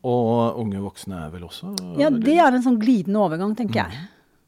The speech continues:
Speaker 2: Det kommer jo an på leseferdighet, det kommer an på erfaringer, det kommer an på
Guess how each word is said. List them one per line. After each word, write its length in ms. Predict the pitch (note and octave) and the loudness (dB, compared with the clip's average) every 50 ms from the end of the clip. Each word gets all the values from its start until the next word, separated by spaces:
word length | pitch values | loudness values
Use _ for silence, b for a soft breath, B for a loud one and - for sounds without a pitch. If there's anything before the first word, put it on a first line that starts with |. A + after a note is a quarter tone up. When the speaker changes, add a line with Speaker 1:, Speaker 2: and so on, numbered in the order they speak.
| _ _ _ _ _ _ _ _ _ _ A#3+ | _ _ _ _ _ _ _ _ _ _ -2
Speaker 2:
Det 120 | G#3+ A#3 A#3 | -2 -2 0
kommer 240 | - A#3 G#3 G3+ G#3 | 0 0 0 2 2
jo 80 | A3 | 2
an 120 | G3 F#3 F#3 | 0 0 -2
på 120 | - F3 | -6 -8
leseferdighet, 1160 | D#3+ E3 G#3 C4 B3+ A3 - - G#3+ - - G#3 G3 F#3 F#3+ G#3+ G#3+ G#3+ A3 G#3 G#3 G#3+ G#3 - | -6 -2 0 0 0 0 -2 -6 -12 -10 -8 -8 -8 -6 -6 -6 -4 -2 -2 0 -2 -2 -4 -6
det 100 | G#3 - | -10 -8
kommer 240 | - G#3 G3 G3 F#3+ | -6 -4 -4 -4 -4
an 140 | F3 E3 | -4 -6
på 180 | - - F3+ E3 | -8 -10 -10 -10
erfaringer, 1120 | - F#3+ F#3 - - - - G#3+ G#3 G#3+ G#3+ G#3 G#3+ G#3+ G#3+ G#3+ A3 A3+ A3+ A3+ A3+ G#3+ | -10 -10 -12 -14 -20 -8 0 2 4 4 4 4 2 0 0 0 0 0 0 -2 -2 -2
det 120 | G#3+ G#3 | -4 -8
kommer 220 | - - G#3 G3 F#3+ | -8 -6 -6 -4 -4
an 140 | F#3 E3+ E3+ | -6 -8 -10
på 580 | - _ G3 F#3 F#3 F#3 F#3 F#3 F3+ F#3 F#3+ | -10 _ -6 -4 -2 -2 -2 -4 -4 -4 -6